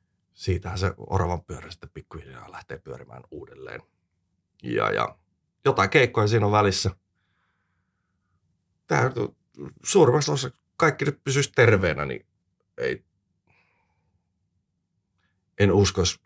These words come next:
että olisin kaksikymppisenä sanonut, että toivottavasti kaikki pysymme terveinä.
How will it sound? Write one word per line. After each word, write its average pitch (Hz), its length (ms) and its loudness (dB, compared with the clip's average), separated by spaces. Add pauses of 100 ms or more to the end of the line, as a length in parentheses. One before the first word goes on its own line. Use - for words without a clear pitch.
että - 180 -4
olisin 90 200 0
kaksikymppisenä - 840 -2
sanonut, - 500 -10
että - 200 -20 (240)
toivottavasti - 420 -14
kaikki - 300 -8
pysymme - 340 -16 (100)
terveinä. - 760 -10